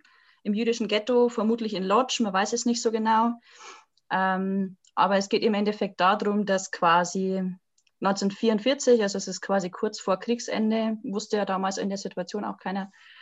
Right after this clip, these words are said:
Und, äh, der Jakob wird eben an einem Abend, äh, nach der Ausgangssperre verhaftet und ins Kommandanturbüro gebracht und hört dann zufällig Radio und den Frontbericht,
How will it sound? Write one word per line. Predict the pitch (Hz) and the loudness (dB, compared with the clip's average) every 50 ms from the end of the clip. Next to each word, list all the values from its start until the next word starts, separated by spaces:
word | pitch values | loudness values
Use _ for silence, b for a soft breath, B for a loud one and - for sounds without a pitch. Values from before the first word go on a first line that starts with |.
| b b b b b b b b b _ _ | b b b b b b b b b _ _
Und, | - 208 208 208 208 208 214 208 208 - - - | 0 2 4 4 4 4 4 2 2 -2 -8 -4
äh, | - 180 190 185 | 0 2 2 2
der | 190 190 185 | 4 4 4
Jakob | 196 185 190 226 247 - - 262 240 240 - | 4 6 4 4 2 2 0 0 0 0 0
wird | 233 233 | -2 0
eben | 226 - 220 214 214 190 | 0 0 2 2 2 2
an | 202 - | 2 2
einem | - 185 208 202 196 | 2 2 2 2 2
Abend, | - - 170 185 220 214 220 226 220 214 - - _ _ _ _ _ _ _ _ _ _ _ _ _ _ _ - - - _ _ _ | 2 2 4 4 4 4 4 2 2 0 -4 -12 _ _ _ _ _ _ _ _ _ _ _ _ _ _ _ -20 -20 -20 _ _ _
äh, | - 175 175 175 175 180 | -4 0 0 2 2 2
nach | 180 175 175 | 2 2 2
der | - - - | 2 2 0
Ausgangssperre | 190 196 - 196 196 - - 190 185 196 | 0 0 0 -2 -2 0 0 0 0 0
verhaftet | - 190 180 175 202 214 - - 214 175 | 0 0 2 2 2 2 2 -2 -2 0
und | 160 160 190 | 0 0 0
ins | 185 180 - | -2 -2 -2
Kommandanturbüro | - 202 180 180 165 170 165 - - 240 240 240 240 220 233 254 254 | -2 -2 0 0 -2 -2 -4 -2 0 0 2 4 4 4 4 4 4
gebracht | 247 247 208 - 196 196 208 208 - - | 2 0 0 2 4 4 4 2 2 -2
und | 214 202 196 | -2 -2 0
hört | - 214 214 - | 2 0 2 2
dann | 214 208 | 0 0
zufällig | 208 - 262 240 - 220 202 202 196 208 | 0 -2 -6 -2 0 0 0 0 2 2
Radio | 185 180 185 233 240 240 247 254 | 4 4 4 4 4 2 2 4
und | 247 - - 214 214 | 4 2 2 0 -2
den | 202 | -2
Frontbericht, | 196 - - 202 262 285 - - 233 233 277 294 - - - - | -4 0 2 4 4 4 4 4 4 4 4 2 0 -6 -18 -18